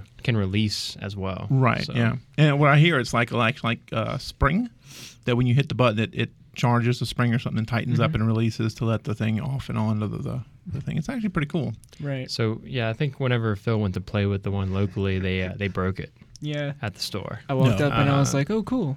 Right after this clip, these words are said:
Speaker 3: a Surface Book." And he's like, "Yeah, we already broke it." And I was
Speaker 1: Yeah.
Speaker 3: like, "Come on."
Speaker 2: Now, where did you go? Did you go to the mall at the little kiosk, or you went to Best Buy,
Speaker 3: No, I
Speaker 2: or
Speaker 3: went to the mall.
Speaker 2: to the mall?
Speaker 3: I went, yeah, I went to the mall.
Speaker 1: Yeah. So, and actually, whenever I went the next day,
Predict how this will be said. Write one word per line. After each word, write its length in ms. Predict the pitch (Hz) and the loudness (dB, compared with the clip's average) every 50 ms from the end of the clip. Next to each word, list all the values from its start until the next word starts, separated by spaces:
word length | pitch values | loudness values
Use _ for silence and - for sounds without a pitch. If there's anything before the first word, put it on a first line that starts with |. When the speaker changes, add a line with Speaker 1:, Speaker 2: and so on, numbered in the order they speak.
| - | -4
Speaker 3:
a 80 | - 175 | -4 -4
Surface 360 | 175 - 254 277 254 190 165 | -2 0 0 0 -2 -2 -4
Book." 220 | - 147 139 131 - | -2 -2 -2 -2 -2
And 80 | 147 | -2
he's 80 | 135 131 | -2 -2
like, 140 | 127 123 - | -4 -4 -2
"Yeah, 400 | 135 135 135 135 131 131 131 139 | -2 -2 -2 -2 -2 -2 -4 -4
we 180 | 139 139 143 143 | -2 0 2 2
already 160 | 135 127 127 | 2 0 -2
broke 320 | 120 - 120 123 120 120 120 | -2 -4 -4 -4 -4 -4 -6
it." 140 | 113 - | -8 -8
And 120 | - 127 123 | -8 -6 -6
I 40 | 120 | -4
was 140 | 120 123 135 | -2 -2 -2
Speaker 1:
Yeah. 60 | - | 0
Speaker 3:
like, 100 | - - | -2 -2
"Come 380 | - - - 202 190 175 165 156 | -2 -4 -4 -2 -2 0 0 -2
on." 240 | 147 143 131 117 110 | -4 -4 -4 0 2
Speaker 2:
Now, 100 | 160 160 | 4 6
where 120 | 170 180 | 8 8
did 120 | 180 - - | 6 6 6
you 60 | 165 | 6
go? 140 | 170 165 143 | 6 6 6
Did 120 | 135 127 | 6 4
you 60 | 120 123 | 4 4
go 60 | 131 | 4
to 40 | 120 | 4
the 80 | 120 | 4
mall 360 | 123 123 120 123 123 127 123 | 2 2 2 4 4 4 2
at 80 | 123 120 | 2 0
the 60 | - | 0
little 160 | 123 117 120 | 0 0 0
kiosk, 500 | 113 - - 185 185 180 175 175 - - | 0 2 4 4 4 4 2 0 0 2
or 40 | 131 | 2
you 100 | 120 120 | 2 2
went 100 | 120 117 | 2 0
to 60 | - | 2
Best 200 | - 117 117 - | 2 0 0 2
Buy, 280 | - 127 131 139 139 135 | 0 0 0 0 0 0
Speaker 3:
No, 100 | 120 110 | 0 0
I 20 | |
Speaker 2:
or 40 | 110 | -2
Speaker 3:
went 120 | 113 - - | -2 -4 -8
to 60 | - | -12
the 80 | - - | -16 -16
mall. 280 | - 107 98 104 127 - - - | -16 -14 -14 -14 -14 -16 -10 -4
Speaker 2:
to 80 | - | -2
the 60 | 131 113 | 0 0
mall? 120 | 110 120 | 2 2
Speaker 3:
I 20 | |
went, 160 | 147 139 123 - | 2 2 0 -2
yeah, 60 | - | -6
I 20 | - | -6
went 120 | - - | -6 -6
to 40 | - | -6
the 60 | 143 | -8
mall. 180 | 139 - - 147 - - - - | -8 -8 -10 -10 -12 -16 -18 -10
Speaker 1:
Yeah. 180 | - 131 107 98 | -8 -6 -6 -6
So, 200 | 101 - - 143 | -2 4 4 4
and 140 | 139 139 143 | 6 6 4
actually, 420 | 175 185 - - - 127 117 110 101 | 2 2 0 0 0 2 2 2 2
whenever 280 | 101 101 101 98 98 | 2 2 2 2 2
I 80 | 98 101 | 2 2
went 160 | 104 101 92 | 2 0 -2
the 60 | - 98 | -2 -2
next 320 | 95 101 113 117 - - | 0 0 0 -2 -4 -6
day, 300 | - 92 - - 104 104 | -8 -6 -6 -6 -8 -10